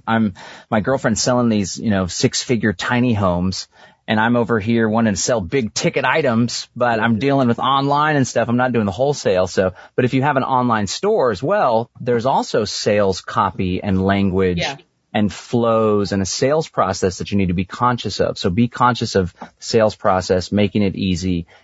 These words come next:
Speaker 1: closing the deal, asking for the sale, giving the information that's necessary.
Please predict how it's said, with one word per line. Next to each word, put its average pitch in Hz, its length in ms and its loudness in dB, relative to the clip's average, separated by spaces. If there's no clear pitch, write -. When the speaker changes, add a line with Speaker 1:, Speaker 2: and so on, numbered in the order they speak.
Speaker 1:
closing 117 380 2
the 95 80 0
deal, 92 260 2
asking 95 360 -2
for 101 80 -6
the 85 80 -6
sale, 90 340 0
giving 98 240 -2
the 92 80 0
information 90 460 -2
that's 85 160 -4
necessary. 85 640 -4